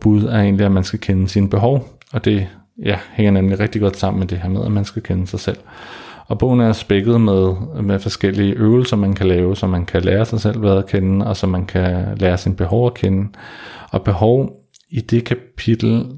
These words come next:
der handler det både om behov, men det handler egentlig også om præferencer. Så når man har fundet sine behov, som er meget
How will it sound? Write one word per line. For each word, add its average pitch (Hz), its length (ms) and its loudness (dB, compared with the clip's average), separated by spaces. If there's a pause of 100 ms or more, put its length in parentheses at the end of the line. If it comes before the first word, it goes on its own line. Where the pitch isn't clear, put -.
der 110 60 0
handler 104 260 2
det 101 140 -4
både 117 260 2
om 123 100 2
behov, 98 280 2
men 101 120 2
det 98 80 -2
handler 107 240 0
egentlig 113 280 0
også 98 200 -2
om 107 40 -2
præferencer. 95 880 -4
Så - 160 -4
når 104 120 2
man 98 360 0 (840)
har - 200 -8
fundet 117 440 0
sine 104 300 0
behov, 101 440 0 (220)
som 101 200 0
er 98 100 0
meget 95 300 2